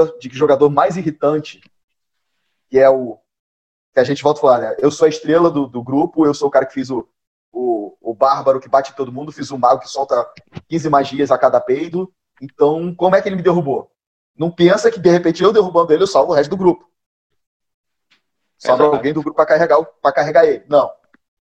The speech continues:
Speaker 1: Vamos detonar todo mundo junto, então, se é assim. E, e, independente do sistema, como o Mel falou, o importante é a diversão. Eu acho que uma história bem contada, você se diverte até mesmo quando o seu personagem se, se arrebenta.
Speaker 2: Longa ou curta.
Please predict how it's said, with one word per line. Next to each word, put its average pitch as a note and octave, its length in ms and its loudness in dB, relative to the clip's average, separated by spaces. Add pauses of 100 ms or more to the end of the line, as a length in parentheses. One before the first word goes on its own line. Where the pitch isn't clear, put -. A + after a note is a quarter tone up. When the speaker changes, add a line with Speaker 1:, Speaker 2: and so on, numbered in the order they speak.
(260)
Speaker 1:
Vamos A2+ 160 -10
detonar D#3 300 2
todo E3 220 -2
mundo F3+ 300 -8
junto, E3 260 -10
então, D3 380 -2
se - 160 -14
é B2+ 40 -2
assim. B2+ 260 -8 (1000)
E, - 300 -20
e, - 480 -6 (400)
independente G#3+ 480 -2
do G3 60 -20
sistema, F3 440 0 (440)
como D#3 160 2
o - 20 -10
Mel D#3 140 4
falou, D#3+ 140 -2
o E3+ 40 -2
importante F#3+ 300 -4
é - 20 -12
a - 20 -12
diversão. E3 540 -2
Eu C#3+ 140 6
acho - 120 2
que - 80 -6
uma G3 60 -2
história F3 280 2
bem E3 120 -6
contada, D#3+ 340 -2
você D#3 140 -8
se - 120 -20
diverte C#3 320 0
até D3 140 0
mesmo D3 180 -6
quando C#3+ 420 -14
o - 40 -20
seu D3 140 -20
personagem C3 460 -6 (180)
se, E3+ 260 -10 (580)
se E3 100 0
arrebenta. C#3+ 500 2
Speaker 2:
Longa B3+ 240 0
ou B3 80 -2
curta. - 480 -6